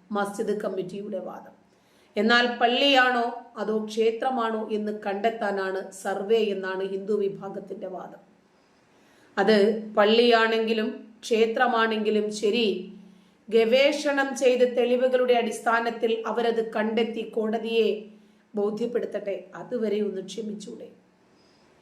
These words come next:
കഴിഞ്ഞ ദിവസം ഹൈക്കോടതി പ്രാഥമിക വാദം കേട്ട സാഹചര്യത്തിലാണ് മുസ്ലിങ്ങൾ ഇളകി മറിയുന്നത്. സർവേക്ക് സുപ്രീം കോടതി നൽകിയ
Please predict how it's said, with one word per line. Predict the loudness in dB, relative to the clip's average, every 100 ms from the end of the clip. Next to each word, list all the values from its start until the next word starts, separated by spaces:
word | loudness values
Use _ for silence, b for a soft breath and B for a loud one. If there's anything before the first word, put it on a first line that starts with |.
| _ -2
കഴിഞ്ഞ | 2 4
ദിവസം | 4 4 4 2 2
ഹൈക്കോടതി | 4 4 4 4 4 2 0 -2 B B B 0
പ്രാഥമിക | 4 4 4 2 2 2
വാദം | 2 2 2 2 0 -2 -2
കേട്ട | -2 -2
സാഹചര്യത്തിലാണ് | -2 -2 -2 -2 -2 0 0 0 -2 -2 -4 -8
മുസ്ലിങ്ങൾ | -12 -6 -4 -2 -2 -4 -4
ഇളകി | -2 0 0 -2
മറിയുന്നത്. | -4 -6 -10 -10 -12 -16 -20 _ b b b b b b b -2
സർവേക്ക് | 2 4 6 4 4 2 2 2
സുപ്രീം | -2 -6 -4 -2 2
കോടതി | 2 2 0
നൽകിയ | 0 0 0 2 4